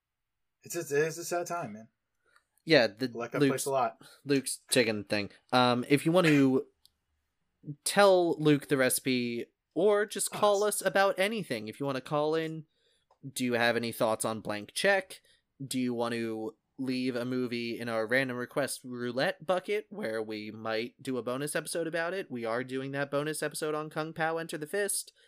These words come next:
Speaker 2: thanks to, I now know, that the caller was Dan, a friend of the Disney College podcast, who neither of us know personally. I think I played Among Us with him once.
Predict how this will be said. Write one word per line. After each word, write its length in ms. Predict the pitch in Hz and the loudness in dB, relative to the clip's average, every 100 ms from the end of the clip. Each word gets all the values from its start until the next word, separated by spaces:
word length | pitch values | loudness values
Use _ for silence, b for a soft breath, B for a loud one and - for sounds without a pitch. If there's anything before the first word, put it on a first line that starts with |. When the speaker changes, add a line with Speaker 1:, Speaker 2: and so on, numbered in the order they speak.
| b b - | b b 0
Speaker 2:
thanks 320 | 147 151 - | 0 0 -4
to, 300 | - 151 151 | -2 -2 -2
I 140 | 127 120 | -4 -6
now 300 | 127 180 180 | -4 -4 -4
know, 400 | 127 127 147 185 _ _ _ | -4 -4 -6 -8 _ _ _
that 360 | 147 135 127 139 | -4 -2 -2 -4
the 240 | 143 139 | -4 -4
caller 520 | 135 202 202 196 196 | -4 -2 -2 -2 -6
was 300 | 170 170 143 | -6 -6 -8
Dan, 680 | 127 - 196 208 160 113 107 92 | -10 -4 -2 -2 -4 -6 -10 -14
a 80 | |
friend 420 | 127 156 156 156 160 | -10 -4 -4 -4 -6
of 360 | 160 156 147 | -6 -8 -8
the 180 | 143 143 | -8 -8
Disney 320 | 139 147 151 | -6 -8 -8
College 400 | 143 160 147 - | -4 -2 -2 -4
podcast, 640 | 113 110 - - - - - | -10 -10 -14 -18 -16 -18 -14
who 380 | 117 117 113 123 | -10 -10 -12 -10
neither 300 | 131 131 135 | -8 -6 -6
of 100 | 127 | -6
us 180 | 123 135 | -8 -8
know 200 | 127 123 | -8 -8
personally. 540 | 143 143 151 147 139 | -6 -6 -6 -6 -6
I 40 | 117 | -8
think 200 | 127 131 | -8 -8
I 60 | |
played 240 | - 131 120 | -6 -8 -8
Among 260 | 113 120 | -12 -12
Us 220 | 127 - | -12 -12
with 100 | 135 | -12
him 220 | 143 131 127 | -10 -12 -12
once. 460 | 127 147 - - | -16 -12 -12 -14